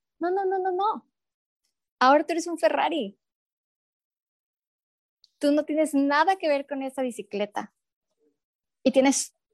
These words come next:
todo por delante. Pero hay que, eh, renovar nuestra mente. Eres otra criatura. Y a veces decimos,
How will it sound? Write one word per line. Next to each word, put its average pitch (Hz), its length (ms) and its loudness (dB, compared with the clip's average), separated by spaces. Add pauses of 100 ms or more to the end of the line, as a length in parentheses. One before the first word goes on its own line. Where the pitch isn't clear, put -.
todo 277 220 4
por 254 160 2
delante. 214 560 -4 (3500)
Pero 208 200 0
hay 208 160 2
que, 254 460 2
eh, 196 280 -4 (720)
renovar 277 380 4
nuestra 302 280 -4
mente. 302 440 -8 (1300)
Eres 330 300 0
otra 320 300 0
criatura. 269 540 -4 (720)
Y 262 80 -2
a - 20 6
veces 311 180 2
decimos, 285 500 2